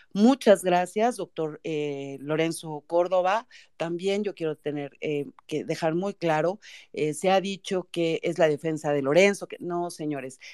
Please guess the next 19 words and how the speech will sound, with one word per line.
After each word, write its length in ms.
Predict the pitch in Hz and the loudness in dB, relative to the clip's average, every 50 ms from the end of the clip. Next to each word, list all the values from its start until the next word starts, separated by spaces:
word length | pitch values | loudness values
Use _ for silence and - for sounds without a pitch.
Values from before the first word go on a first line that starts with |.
| - - - - | -20 -18 -8 -6
el 160 | - 143 139 | -4 -2 -2
doctor 340 | 143 - - - 190 185 196 | -2 -4 2 4 4 6 6
Lorenzo 380 | 190 185 185 180 185 185 - | 6 6 4 2 0 -2 -4
Córdoba, 400 | - 175 170 175 175 165 156 151 | -2 0 2 2 2 2 2 2
de 180 | 147 147 160 175 | 2 2 2 0
hecho, 220 | 175 - - 185 165 | 0 -2 -6 -8 -6
ya 300 | 143 165 160 160 160 160 | -2 0 0 2 2 0
este 320 | 151 - - - 160 160 | -2 -4 -2 0 2 2
año, 400 | 170 180 190 196 220 254 294 - _ _ _ _ _ _ - | 4 2 2 0 -4 -8 -8 -10 _ _ _ _ _ _ -16
eh, 360 | - 147 147 151 151 147 143 _ _ - | -12 -10 -10 -8 -8 -10 -12 _ _ -4
también 420 | 151 151 156 160 180 175 170 175 | -4 -2 0 0 0 0 0 0
deja 260 | 165 170 160 - 175 | -2 -2 -2 -2 -4
el 120 | 160 156 147 | -4 -2 -2
ine, 300 | 151 151 143 135 123 _ - - - - _ - | -2 -2 -2 -4 -8 _ -20 -20 -20 -20 _ -10
y 200 | 175 175 190 190 | -6 0 2 2
él 180 | 196 202 202 | 4 4 2
está 260 | 196 185 - - 185 185 | 2 0 0 0 0 2
valientemente 1080 | 185 180 170 175 185 190 196 - - 196 180 180 175 175 175 170 - 185 190 202 - _ | 2 0 0 0 -4 -4 -6 -6 -8 -6 -4 -2 -2 -2 -2 -4 -6 -6 -6 -6 -6 _
luchando 840 | - 165 156 160 156 156 - - - 196 202 220 226 220 175 147 - | -10 -10 -8 -8 -10 -10 -10 -4 2 4 6 6 6 4 2 0 -4